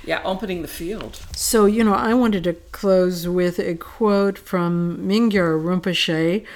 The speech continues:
Speaker 2: who, um, is a Tibetan, a, a young Tibetan monk who's really quite well known, and who wrote a book called In Love with the World,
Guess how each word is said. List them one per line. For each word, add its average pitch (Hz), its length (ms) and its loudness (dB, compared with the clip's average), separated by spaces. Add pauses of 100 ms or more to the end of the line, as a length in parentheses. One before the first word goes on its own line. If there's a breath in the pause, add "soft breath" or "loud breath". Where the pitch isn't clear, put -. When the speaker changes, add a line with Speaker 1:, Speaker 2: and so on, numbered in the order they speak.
(360 loud breath)
Speaker 2:
who, 175 400 4
um, 160 580 -2
is 185 240 0
a 170 100 2
Tibetan, 175 640 -2
a, 196 400 0
a 349 100 -2
young 370 540 0
Tibetan 240 680 0 (260 loud breath)
monk 180 380 2
who's 208 360 -2
really 240 480 -4
quite 233 300 -2
well 175 240 0
known, 165 460 -2 (440 loud breath)
and 190 300 2 (160)
who 226 140 2
wrote 247 200 4
a 240 40 4
book 208 240 -4
called 190 260 0
In 175 180 0
Love 202 240 2
with 208 200 -2
the 175 100 0
World, 165 600 0